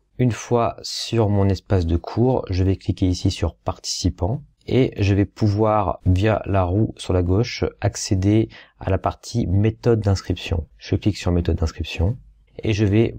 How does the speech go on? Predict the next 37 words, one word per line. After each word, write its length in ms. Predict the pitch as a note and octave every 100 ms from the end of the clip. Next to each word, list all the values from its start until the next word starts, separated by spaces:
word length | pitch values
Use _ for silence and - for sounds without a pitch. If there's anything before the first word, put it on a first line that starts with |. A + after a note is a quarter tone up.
| E2
dans 120 | E2+ F#2+
mon 140 | F2+
cas, 160 | - G2+
me 100 | F2+
servir 420 | - F2 F2+ D#2+
de 100 | D#2+
l'inscription 580 | G2+ - G#2+ - - G#2
manuelle, 540 | F#2+ F2 D#2+ F#2 A2 -
donc 180 | F#2+ - -
pour 220 | - C3
inscrire 520 | A2 F#2+ - G#2+ A2 - -
mon 260 | F2+ G2 F#2+
enseignant. 520 | F2+ - D#2+ D#2+ A2 - _
Je 160 | - G2+
vais 160 | G#2 -
simplement 520 | - A2+ - G#2 F#2
cliquer 440 | - G#2+ - G2+ -
sur 160 | -
le 60 | F#2+
logo 400 | G2 G2 G#2 -
en 100 | -
forme 300 | G2+ - G2+
de 80 | F2
personnage 680 | F2 - - F2 E2+ A2+ -
avec 320 | - F2+ F2+ - F#2+
le 120 | F2+
petit 260 | - F2
plus. 480 | - - A#2+ - - - - _ -
Et 80 |
ici, 420 | A#2 G#2+ - B2+ C3+
eh 60 |
bien, 300 | F#2+ G#2 G#2 -
je 160 | F#2 F#2+
vais 240 | F#2+ -
choisir, 720 | - - G2+ F#2 G2+ G2+ E2+ - _ _
par 120 | G2+
exemple, 560 | G2 F#2+ F#2+ F#2 - -